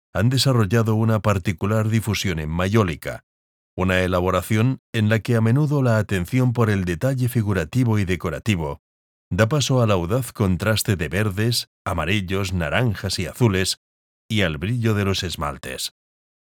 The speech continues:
La selección de pilas de agua bendita tomadas de la colección Luigi Colaleo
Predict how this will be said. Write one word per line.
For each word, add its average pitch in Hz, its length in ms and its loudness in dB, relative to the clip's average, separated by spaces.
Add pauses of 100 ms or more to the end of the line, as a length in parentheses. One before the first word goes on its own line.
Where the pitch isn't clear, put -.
(180)
La 95 220 4
selección 113 520 2
de 127 120 4
pilas 120 340 4
de 87 120 0
agua 101 260 4
bendita 87 540 0
tomadas 120 500 2
de 120 100 2
la 98 120 2
colección 92 640 0
Luigi 101 360 0
Colaleo 80 680 -2